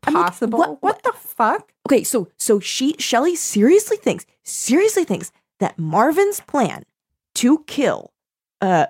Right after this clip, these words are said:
Speaker 1: Harry was to go on a date with Shelley, make Harry be jealous, and then just hope that Harry is
Speaker 2: Yeah.
Speaker 1: going to set up a
Speaker 2: <laughs>
Speaker 1: rope,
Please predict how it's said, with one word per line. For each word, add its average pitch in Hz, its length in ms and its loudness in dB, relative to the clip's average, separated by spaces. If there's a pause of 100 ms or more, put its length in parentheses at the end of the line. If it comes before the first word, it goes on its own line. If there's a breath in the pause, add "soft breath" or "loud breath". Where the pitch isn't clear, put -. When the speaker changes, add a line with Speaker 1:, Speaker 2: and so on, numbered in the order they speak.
Speaker 1:
Harry 202 500 0 (460)
was 220 520 0
to 127 380 -2 (680)
go 214 200 4
on 330 120 4
a 381 100 4
date 202 300 0
with - 140 -6
Shelley, 156 560 -4 (420)
make 214 360 2
Harry 208 680 2 (160)
be 190 280 -2
jealous, 127 680 -4 (480)
and 240 260 4
then 233 240 4
just 190 380 -2
hope 208 460 -2 (120)
that 190 320 0
Harry 226 540 2
is 214 180 4
Speaker 2:
Yeah. 185 60 -6
Speaker 1:
going 214 260 2
to 190 140 0
set 226 280 2
up 262 180 -2
a 262 100 4
Speaker 2:
<laughs> - 0 -
Speaker 1:
rope, 175 460 0